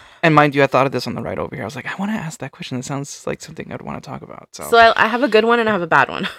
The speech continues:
Speaker 2: <laughs>
Speaker 1: Take your pick, whichever one you
Speaker 2: Okay.
Speaker 1: want, or both even. I don't care. It's cool.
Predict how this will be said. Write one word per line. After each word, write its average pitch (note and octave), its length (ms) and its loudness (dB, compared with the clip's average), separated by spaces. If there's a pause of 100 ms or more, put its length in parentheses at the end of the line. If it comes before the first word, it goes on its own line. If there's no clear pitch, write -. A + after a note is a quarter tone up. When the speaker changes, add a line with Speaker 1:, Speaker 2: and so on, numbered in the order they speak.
(100)
Speaker 2:
<laughs> - 1400 -2
Speaker 1:
Take - 180 6
your G3 80 6
pick, F3+ 180 2
whichever D#3 260 0
one D#3 80 -4
you D#3+ 60 4
Speaker 2:
Okay. D#3+ 80 2
Speaker 1:
want, D#3 140 8
or D#3+ 60 8
both F3 280 8
even. C3 220 0
I C3 80 -4
don't F3 100 -6
care. C#3 140 -2
It's B2+ 120 -2
cool. D3 220 -4